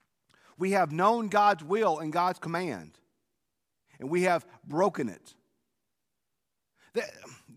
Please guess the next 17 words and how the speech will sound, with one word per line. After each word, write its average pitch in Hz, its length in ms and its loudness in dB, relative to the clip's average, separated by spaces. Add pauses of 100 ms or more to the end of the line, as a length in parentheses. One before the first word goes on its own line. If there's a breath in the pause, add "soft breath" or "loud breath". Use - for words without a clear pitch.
(120)
there 247 180 0
are 277 40 2
times, 247 340 -2 (200 loud breath)
there 247 120 4
are 285 60 4
times 254 260 -4
in 240 40 -2
our 240 60 -2
life 226 120 0 (180 loud breath)
we 226 160 -2
don't 226 200 -2
know 208 100 2
right 185 180 2
or 175 60 -2
wrong. 120 260 -4
Yes, 170 220 -4 (180)
friends, 196 260 -6